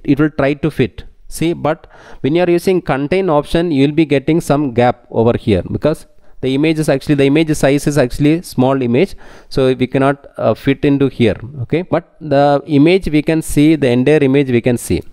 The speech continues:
okay. So there is another alternate method is cover we can use. So when you are using cover, uh, it will inflate the whole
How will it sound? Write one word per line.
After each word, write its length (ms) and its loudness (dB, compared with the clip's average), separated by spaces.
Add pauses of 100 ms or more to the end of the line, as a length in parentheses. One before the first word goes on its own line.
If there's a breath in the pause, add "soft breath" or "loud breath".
okay. 300 -4 (300 loud breath)
So 140 0
there 180 0
is 80 -4
another 320 2
alternate 440 2
method 360 0
is 120 -2
cover 380 0
we 140 -2
can 180 0
use. 360 -2
So 120 -8
when 140 0
you 80 2
are 80 -2
using 260 -2
cover, 480 0 (420 loud breath)
uh, 200 0 (100)
it 220 -4
will 280 -2 (560)
inflate 680 -4 (340)
the 200 -6
whole 280 0